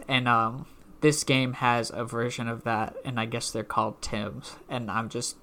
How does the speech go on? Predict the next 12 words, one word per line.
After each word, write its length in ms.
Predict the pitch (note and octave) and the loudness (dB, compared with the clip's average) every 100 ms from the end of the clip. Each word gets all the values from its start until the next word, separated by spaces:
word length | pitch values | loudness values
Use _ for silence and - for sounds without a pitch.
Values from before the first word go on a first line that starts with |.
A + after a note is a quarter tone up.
| - - - - | -20 -20 -20 0
a 80 | C3 | 2
hundred 340 | C#3+ C3 B2 | 4 2 0
percent 300 | C#3 C#3+ A#2+ | -2 -2 0
more 180 | B2 B2 | 0 -2
interested 560 | A#2+ B2 A#2+ - A#2+ | -2 -6 -8 -6 -6
now. 300 | A#2+ A#2 B2 - - - - - - - - - - - - | -2 -2 -2 -6 -10 -14 -14 -16 -16 -20 -20 -20 -20 -20 0
Um, 480 | C#3+ C3 C3 B2+ B2 - - - - - - - - - - | 4 6 4 0 -6 -12 -20 -20 -20 -20 -20 -20 -20 -20 -18
two 120 | - G3+ | -2 2
more 200 | F#3+ F3+ | 4 4
things 420 | C3+ A2+ A2+ - | 2 0 -2 -8
from 360 | - B2 A#2+ | 2 2 2
the 440 | A#2 A#2 A#2 A#2 | -2 -2 -4 -4